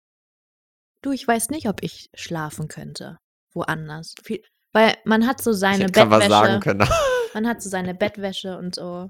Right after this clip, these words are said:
Speaker 1: Weiß nicht, ist mir irgendwie sein eigenes Kissen. Das kann ich nicht da mitnehmen. Also,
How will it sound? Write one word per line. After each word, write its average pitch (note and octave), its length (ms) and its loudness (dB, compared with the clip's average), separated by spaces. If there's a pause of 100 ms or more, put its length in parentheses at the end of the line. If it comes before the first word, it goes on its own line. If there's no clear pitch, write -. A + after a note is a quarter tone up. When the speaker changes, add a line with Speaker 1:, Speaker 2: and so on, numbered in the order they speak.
Speaker 1:
Weiß F3+ 200 -10
nicht, E3 80 -12
ist - 120 -16
mir E3+ 280 -12
irgendwie E3+ 280 -10
sein D#3 300 -12
eigenes D#3+ 360 -12
Kissen. F#3 520 -8 (100)
Das - 100 -20
kann - 180 -16
ich C#3+ 60 -12
nicht C3+ 120 -12
da C#3 80 -8
mitnehmen. D3+ 720 -14 (440)
Also, D3+ 300 -14